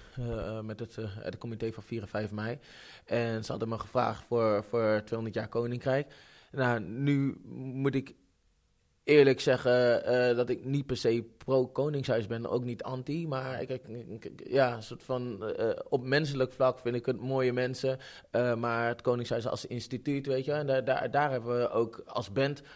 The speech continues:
over gesproken, weet je wel, een soort van, ja, die Nederlandse geschiedenis, eh,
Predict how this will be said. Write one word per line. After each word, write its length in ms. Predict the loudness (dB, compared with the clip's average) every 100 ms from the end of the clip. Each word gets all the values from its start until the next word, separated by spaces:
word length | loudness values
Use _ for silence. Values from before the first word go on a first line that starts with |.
| 0
over 260 | 0 2
gesproken, 500 | -4 0 2 4 2
weet 180 | -2 -2
je 80 | 0
wel, 140 | 0
een 60 | -2
soort 200 | -4 -8
van, 260 | -4 -4 0
ja, 200 | 0 -2
die 240 | -2 0
Nederlandse 460 | 2 2 2 -2 -6
geschiedenis, 680 | -10 -4 -2 -2 -4 -4 -4
eh, 200 | 0